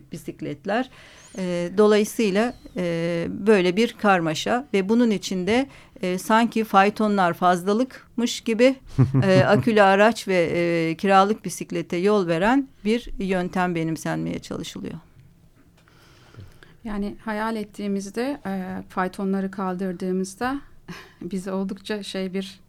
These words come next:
Speaker 3: vahim tablo bekliyor esasında. E, hem imar planlarının bugün bu kadar konuşulduğu, e,
Speaker 1: Maalesef.
Speaker 3: durumda bu, e, şeyde, e,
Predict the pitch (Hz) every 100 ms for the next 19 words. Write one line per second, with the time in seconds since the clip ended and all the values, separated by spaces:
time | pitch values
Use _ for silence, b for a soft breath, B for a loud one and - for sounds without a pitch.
0 | 185 190 208 226 202 185 226 180 147 -
1 | 160 156 160 160 165 185 180 247 311 B
2 | B B B 185 170 170 214 226 - 208
3 | 220 233 247 226 214 208 208 202 208 202
4 | 208 214 208 196 196 196 196 190 196 180
5 | 196 226 - 185 180 180 175 185 190 170
6 | 202 202 247 277 208 233 240 190 190 190
7 | 233 233 254 285 B B B - 214 202
8 | 202 196 196